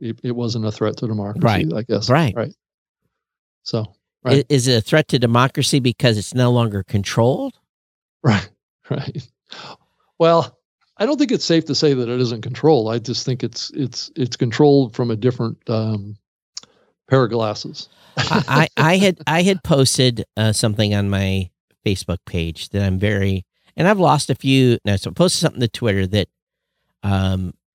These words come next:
Speaker 2: I, I, I'm, as you are, I'm a very long-term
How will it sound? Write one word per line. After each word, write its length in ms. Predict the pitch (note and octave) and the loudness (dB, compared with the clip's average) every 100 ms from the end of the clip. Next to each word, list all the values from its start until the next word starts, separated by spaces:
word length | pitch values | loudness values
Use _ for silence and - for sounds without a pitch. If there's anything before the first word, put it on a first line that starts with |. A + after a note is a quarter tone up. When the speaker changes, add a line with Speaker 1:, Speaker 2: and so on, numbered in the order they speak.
| _ | _
Speaker 2:
I, 80 | - _ - | -20 _ -20
I, 60 | - _ | -20 _
I'm, 460 | A#2 D3+ G3 G#3 G#3+ - _ _ _ _ _ _ _ F#2+ - | 0 2 2 0 -4 -8 _ _ _ _ _ _ _ -20 -8
as 280 | A#2 D3 D#3 | 0 0 2
you 180 | D3 A#2 | 2 2
are, 460 | G#2 F2 F#2 A#2+ B2 _ _ _ _ _ _ _ _ _ _ | 2 2 0 -2 -8 _ _ _ _ _ _ _ _ _ _
I'm 180 | - G#2+ | -2 0
a 80 | A2 | 2
very 300 | B2 C3 B2+ | 2 4 2
long-term 1160 | A#2+ A2+ A2+ A2 - A#2 G#2 G#2 G2+ G2 F#2+ | 2 2 0 -2 -4 -2 0 0 0 -2 -4